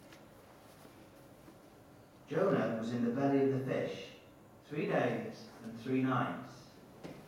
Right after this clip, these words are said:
but it was for his benefit.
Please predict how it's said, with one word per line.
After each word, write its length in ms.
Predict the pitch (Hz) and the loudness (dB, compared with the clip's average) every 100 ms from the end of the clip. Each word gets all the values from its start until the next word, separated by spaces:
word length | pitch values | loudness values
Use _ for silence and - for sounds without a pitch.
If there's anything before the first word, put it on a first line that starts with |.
| - - - | -20 -20 -12
but 160 | - 127 | -8 -4
it 140 | 127 | -4
was 180 | - - | -6 -8
for 180 | - - - | -4 -4 2
his 480 | 156 - - - - - - - | 4 4 2 -4 -10 -16 -20 -2
benefit. 580 | 120 120 123 - - | 4 6 4 0 -6